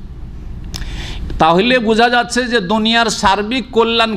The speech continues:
কিসে আছে, সংক্ষেপে সূরা আসরে কি আছে বর্ণনা করা হয়েছে। কোথায় আছে? সেখানে যে ক্ষমতা হাতে নিতে হবে, এটাই হচ্ছে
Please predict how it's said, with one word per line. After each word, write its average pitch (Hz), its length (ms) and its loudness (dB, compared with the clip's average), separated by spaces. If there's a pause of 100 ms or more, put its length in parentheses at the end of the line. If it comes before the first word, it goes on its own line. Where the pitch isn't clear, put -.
কিসে 226 380 0
আছে, 214 580 2
সংক্ষেপে 185 640 0
সূরা 180 260 2
আসরে 165 460 2 (680)
কি 185 100 6
আছে 175 260 2 (1160)
বর্ণনা 127 240 0
করা 104 180 -2
হয়েছে। 95 280 -6 (640)
কোথায় 143 380 2
আছে? 123 320 0
সেখানে 117 520 0 (680)
যে - 280 2
ক্ষমতা 120 480 2
হাতে 120 260 2
নিতে 120 240 0
হবে, 113 400 2
এটাই 127 180 2
হচ্ছে 123 460 2